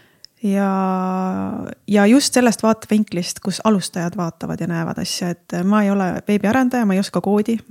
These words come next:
C S S koodi natukene võib-olla seal midagi jagan matsu, kuidas seal värve ja nii edasi nagu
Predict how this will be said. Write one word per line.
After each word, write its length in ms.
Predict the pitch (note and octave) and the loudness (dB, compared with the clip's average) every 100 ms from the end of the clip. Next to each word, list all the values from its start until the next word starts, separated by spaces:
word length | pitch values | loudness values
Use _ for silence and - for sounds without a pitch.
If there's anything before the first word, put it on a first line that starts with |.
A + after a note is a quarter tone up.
| F3+ | -6
C 240 | D#3 - G#3 | -4 -2 0
S 220 | F#3+ - | 0 -2
S 140 | F#3+ - | -6 -2
koodi 240 | F#3+ F3+ | -2 0
natukene 400 | F#3+ G#3 - F3+ | -2 -2 -4 -2
võib-olla 300 | F3+ F3+ F3 F3+ | -2 -2 -2 -2
seal 200 | F#3 F3+ | -2 0
midagi 240 | F#3+ F3 | 0 0
jagan 240 | G#3+ C4 G#3 | 2 2 2
matsu, 300 | G3+ - F3+ | 0 -2 -6
kuidas 300 | F3+ F3+ - | -4 -4 -4
seal 240 | F3 F3 G3 - - - - - G#3+ - | -4 -6 -8 -14 -16 -16 -16 -16 -6 2
värve 320 | A#3 G#3+ G3 | 4 4 2
ja 80 | F#3 | 4
nii 140 | G3 | 4
edasi 240 | F#3+ F#3+ F#3+ | 2 2 2
nagu 220 | F#3 | 2